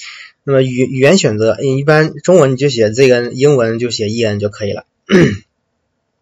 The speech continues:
呃，token 字段也是必填的，这个是，呃，开放平台获取到的这个开发者的这个 access token，就相当于就是一个，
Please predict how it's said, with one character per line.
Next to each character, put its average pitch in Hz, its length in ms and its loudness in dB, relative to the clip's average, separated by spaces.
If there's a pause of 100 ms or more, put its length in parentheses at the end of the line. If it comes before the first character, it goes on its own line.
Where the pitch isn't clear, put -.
(1080)
呃， 135 340 2
token 147 380 2
字 135 120 -2
段 131 220 4
也 117 80 -4
是 151 100 -4
必 160 160 0
填 107 220 -6
的， 117 140 -8
这 156 140 -6
个 147 80 2
是， 143 180 0
呃， 127 520 -2
开 175 240 2
放 139 400 2
平 131 220 -6
台 117 320 -4
获 - 240 -2
取 123 100 -10
到 131 140 2
的 123 100 0
这 123 80 -4
个 117 80 -10
开 - 180 -6
发 151 180 0
者 131 180 -4
的 117 80 -8
这 120 100 -8
个 117 120 -6
access 117 420 -4
token， - 320 -12
就 - 100 -20
相 - 160 -6
当 180 140 0
于 - 20 -4
就 175 120 -2
是 170 140 0
一 156 100 0
个， 151 320 2